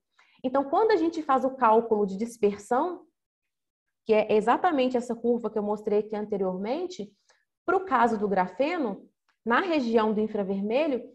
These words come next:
o que a gente consegue observar é que a gente vai ter diferentes momentos pra diferentes energias de Fermi, que é o que essas curvas aqui tão mostrando. E com isso,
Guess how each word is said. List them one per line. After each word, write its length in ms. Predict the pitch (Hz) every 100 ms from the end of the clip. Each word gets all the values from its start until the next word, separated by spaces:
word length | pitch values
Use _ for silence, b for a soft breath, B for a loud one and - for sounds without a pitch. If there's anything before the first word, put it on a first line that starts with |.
| _ _
o 80 | 233
que 100 | 277
a 80 | 269
gente 240 | 269 269
consegue 640 | - 240 240 202 196 202 -
observar 880 | 240 262 254 220 202 190 226 320 - _
é 80 | 254
que 60 | 247
a 20 |
gente 180 | 247 262
vai 160 | 254 254
ter 120 | 240
diferentes 720 | 226 247 247 240 311 - 285
momentos 680 | 262 233 233 320 349 220 - _ -
pra 100 | 233
diferentes 560 | 269 277 247 254 -
energias 460 | 285 285 285 254 247
de 100 | 320
Fermi, 560 | - 208 202 202 202 _ -
que 60 |
é 60 | 220
o 40 |
que 120 | 220
essas 260 | 226 240 233
curvas 380 | 226 220 226 220
aqui 200 | 233 233
tão 160 | 247
mostrando. 640 | 247 277 - 208 190 185 190 b b _
E 100 | 320
com 220 | - 330
isso, 560 | 254 285 427 - 214